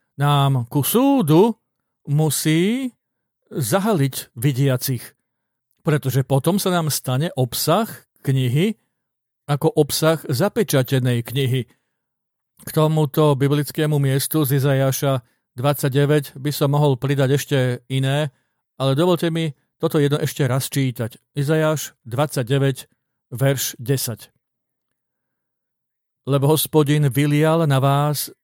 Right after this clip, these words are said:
ducha hlbokého spánku a zavrel pevne vaše oči, prorokov, vaše vidiace hlavy zastrel. Preto sa vám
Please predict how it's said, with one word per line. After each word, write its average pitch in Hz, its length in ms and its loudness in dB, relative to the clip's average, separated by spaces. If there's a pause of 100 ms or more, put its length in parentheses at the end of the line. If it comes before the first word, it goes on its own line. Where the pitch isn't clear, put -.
(180)
ducha 151 460 0
hlbokého 147 880 2
spánku 131 800 -2 (400)
a 135 80 -6
zavrel 139 480 -2
pevne 139 640 -2 (480)
vaše 135 720 -2
oči, 170 480 -6 (640)
prorokov, 156 960 -2 (640)
vaše 143 560 -2
vidiace 147 560 0
hlavy 135 560 0 (160)
zastrel. 117 720 -4 (1900)
Preto 143 560 2
sa 139 240 0
vám 170 560 0